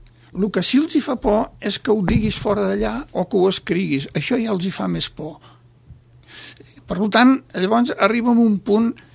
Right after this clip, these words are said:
que no tenen prou en compte l'opinió del ciutadà. No tenen prou en compte.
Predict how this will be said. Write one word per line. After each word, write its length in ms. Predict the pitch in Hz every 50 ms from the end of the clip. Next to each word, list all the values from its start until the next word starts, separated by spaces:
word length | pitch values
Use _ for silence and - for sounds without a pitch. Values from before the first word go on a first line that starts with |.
| - - - - _ _ _ _ _ -
que 160 | 214 214 214 220
no 360 | 202 196 202 208 208 220 233 226
tenen 420 | 226 - 233 240 233 226 226 202
prou 260 | - - 208 208 202 214
en 140 | 214 196 185
compte 380 | - 247 277 320 - - 175 156
l'opinió 560 | 160 160 165 151 - 190 202 208 196 175 170
del 140 | 156 156 147 143
ciutadà. 540 | - - 170 151 156 - 156 143 143 139 135 - - _ _ _ _ _ _ _ _ _ _ _ _ _ _ _ _ _ _ -
No 180 | 180 175 202 202
tenen 340 | - 190 208 220 196 160
prou 300 | 143 - 180 160 175 175 175
en 80 | 175
compte. 460 | 151 - 190 165 160 143 - 156 160